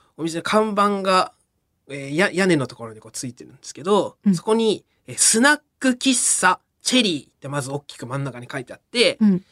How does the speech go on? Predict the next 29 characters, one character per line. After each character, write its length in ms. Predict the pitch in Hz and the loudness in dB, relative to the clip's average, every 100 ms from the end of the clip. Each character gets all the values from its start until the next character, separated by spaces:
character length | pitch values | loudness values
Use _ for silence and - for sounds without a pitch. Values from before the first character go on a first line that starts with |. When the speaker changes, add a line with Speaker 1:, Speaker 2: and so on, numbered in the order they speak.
| _ _ _ | _ _ _
Speaker 1:
え 640 | 131 135 131 123 120 127 | -12 -10 -10 -10 -14 -18
ー、 380 | _ _ _ _ _ | _ _ _ _ _
コ 240 | - 240 285 | -2 2 4
ン 200 | 285 247 | 2 2
ビ 140 | 262 | 2
ニ 160 | 269 254 | 2 2
と 200 | 277 262 | 0 -2
一 160 | 202 | 0
緒 380 | 190 - - 214 | 2 2 4 4
だ 140 | 202 202 | 4 4
よ 260 | 214 226 _ _ | 4 0 _ _
っ 40 | - | -14
て、 180 | 127 | -12
そ 120 | 110 123 | -12 -14
の、 180 | 107 - _ _ _ _ | -18 -20 _ _ _ _
隅 360 | - - 165 143 | -2 0 2 0
に 120 | 117 104 | -4 -10
書 100 | 123 | -10
い 80 | |
て 100 | - | -12
あ 40 | - | -20
っ 40 | _ - | _ -2
て、 280 | 214 170 - - | 0 0 -4 -4
Speaker 2:
う 60 | 196 | 0
ん。 180 | 175 - _ _ _ - | 0 -4 _ _ _ -6
Speaker 1:
ル 200 | 165 294 | 0 2
ン 240 | 269 233 | 4 2
ル 100 | 220 | 0
ン 260 | 254 254 | -2 -4